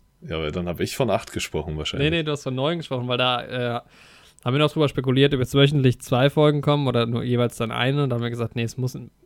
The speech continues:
Speaker 2: muss ja immer eine kommen, weil die sieben
Speaker 1: Und
Speaker 2: verbliebenen
Speaker 1: dann
Speaker 2: können ja
Speaker 1: hat
Speaker 2: nicht auf das,
Speaker 1: Genau,
Speaker 2: äh,
Speaker 1: dann haben wir gesagt, sieben Folgen noch, das
Speaker 2: Ja.
Speaker 1: stimmt, ja.
Speaker 2: Ja, also die Idee war, dass wir, eigentlich kam die Idee nach den ersten beiden Folgen, dass wir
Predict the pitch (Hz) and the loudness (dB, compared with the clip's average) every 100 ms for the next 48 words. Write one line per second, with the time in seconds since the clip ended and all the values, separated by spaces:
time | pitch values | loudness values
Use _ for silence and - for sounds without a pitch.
0 | _ 139 131 123 131 123 123 143 127 139 | _ 2 4 2 2 2 4 4 4 4
1 | 135 120 117 123 120 139 147 127 123 131 | 4 2 -2 -2 0 2 2 2 2 4
2 | 131 123 - 120 113 117 113 - - - | 6 4 4 2 2 0 -4 -10 -6 -2
3 | 90 98 107 80 85 87 90 92 82 - | 0 0 -2 -2 -2 -4 -2 -4 -4 -4
4 | 90 85 - 87 85 73 73 - - - | -4 -4 -6 -4 -4 -4 -8 -10 -10 -6
5 | 107 87 73 - 85 - - _ _ _ | -6 -6 -8 -10 -10 -10 -14 _ _ _
6 | - 120 143 151 156 170 190 175 165 - | -6 -2 2 4 6 6 6 2 0 -2
7 | 156 156 202 226 196 170 156 175 170 156 | -2 0 0 0 0 0 0 0 0 -4
8 | 143 147 151 143 139 - 151 160 160 156 | -4 -4 -2 -2 -2 -2 -2 0 -2 -4
9 | 160 _ _ _ _ _ - 123 123 - | -8 _ _ _ _ _ -4 -4 -4 -8
10 | 127 123 123 120 123 120 | -4 0 2 2 0 -4